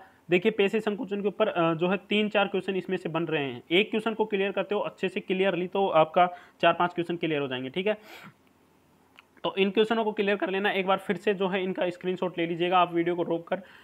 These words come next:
ठीक है। उम्मीद करता हूँ कि आपके जो है पेपर अच्छा जाए और, अ, शाम को तैयार रहना, आठ या नौ बजे मैं एक पेपर डालूंगा, उसको ज़रूर जो है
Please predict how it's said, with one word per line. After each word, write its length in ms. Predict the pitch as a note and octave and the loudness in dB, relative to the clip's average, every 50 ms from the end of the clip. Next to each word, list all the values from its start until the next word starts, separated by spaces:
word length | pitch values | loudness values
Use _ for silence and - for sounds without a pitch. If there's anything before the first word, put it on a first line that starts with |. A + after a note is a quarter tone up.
| - - _ | -20 -10 _
ठीक 160 | - F#3+ F#3 A3 | -4 -2 0 0
है। 100 | G#3 F3+ | 0 0
उम्मीद 300 | F3 F3+ F#3+ G#3 G#3+ G#3+ | 0 0 2 2 2 2
करता 220 | A3 G#3 - G#3+ | 0 0 2 2
हूँ 140 | G#3 G#3+ G#3+ | 2 2 2
कि 100 | G#3+ G#3+ | 2 2
आपके 440 | F3+ F3 F3 - G3 G3 F#3 - D#3+ | 2 2 2 0 -2 -2 0 -2 -4
जो 160 | D3 E3+ F3 | -2 -2 0
है 120 | F3 G3 | 0 0
पेपर 320 | F#3+ - F3+ F3 - F#3 F3 | -2 -2 -2 0 0 0 0
अच्छा 320 | E3 D#3+ D#3+ - - G3 | -2 -4 -4 0 0 2
जाए 200 | E3+ F#3 F#3 G3 | 2 2 2 2
और, 280 | D#3+ F3 F3 E3 D#3 - | 2 0 0 -2 -2 -2
अ, 180 | D#3+ D#3+ D#3+ D#3+ D#3 - - - - _ _ _ - - | -2 0 0 -2 -4 -6 -12 -20 -20 _ _ _ 0 4
शाम 180 | G3 G3 G3+ | 4 4 4
को 80 | G3+ - | 2 0
तैयार 280 | - G#3+ G#3 G#3+ G#3+ | 2 4 6 6 6
रहना, 340 | G3+ F3+ F3+ G3 G3 G3+ G3 - - | 6 4 2 2 0 -4 -4 -2 4
आठ 280 | D#3+ F3 G3 G#3 G#3 G#3 - - _ - - - - F3 | 6 6 8 6 6 2 -2 -18 _ -20 -20 -10 -2 2
या 100 | F3+ F3 | 2 2
नौ 240 | F3 F3 F3+ F#3+ F#3+ | 4 4 4 4 4
बजे 240 | F#3 F3+ E3+ F#3 | 4 2 2 0
मैं 180 | F#3+ F#3 F#3 F3 | 0 -2 -2 -2
एक 200 | C3+ E3+ E3+ - | -2 -4 -4 -2
पेपर 200 | F3+ E3+ E3+ F#3+ | -2 0 0 2
डालूंगा, 300 | F3 E3 D#3 E3 F3 F#3+ | 4 4 2 2 0 -2
उसको 220 | F#3 E3+ - - | -2 -4 -4 -6
ज़रूर 320 | D#3 C#3 D#3+ D#3+ F3 F#3+ F3+ | -4 -2 0 0 0 0 0
जो 140 | D#3+ E3+ E3 | 0 -2 -2
है 240 | E3+ F#3 F3+ F3 | 0 -2 -4 -6